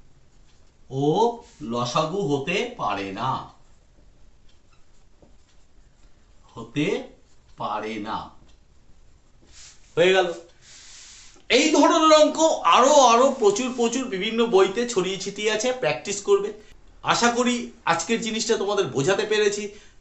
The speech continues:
যদি বোঝাতে পারি আর যদি ভালো লাগে, তবে অবশ্যই লাইক, কমেন্ট এবং শেয়ার করবে। চ্যানেলটিকে সাবস্ক্রাইব করবে। এই জন্যই এইরকম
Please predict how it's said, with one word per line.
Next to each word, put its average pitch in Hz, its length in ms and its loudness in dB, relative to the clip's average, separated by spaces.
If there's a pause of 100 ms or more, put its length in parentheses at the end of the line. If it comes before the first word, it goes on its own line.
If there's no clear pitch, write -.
(100)
যদি 202 180 2 (100)
বোঝাতে 233 380 4
পারি 226 240 2
আর 180 80 2 (100)
যদি 156 140 -6 (120)
ভালো 180 200 4
লাগে, 156 240 4 (240)
তবে 160 220 -2
অবশ্যই 196 340 0
লাইক, 147 280 0 (120)
কমেন্ট 208 280 -4
এবং 196 200 -2
শেয়ার 156 300 -2 (120)
করবে। 185 220 0 (340)
চ্যানেলটিকে 185 600 0 (380)
সাবস্ক্রাইব 233 460 2 (100)
করবে। 226 200 0 (200)
এই 196 140 2
জন্যই 196 340 0 (480)
এইরকম 233 380 0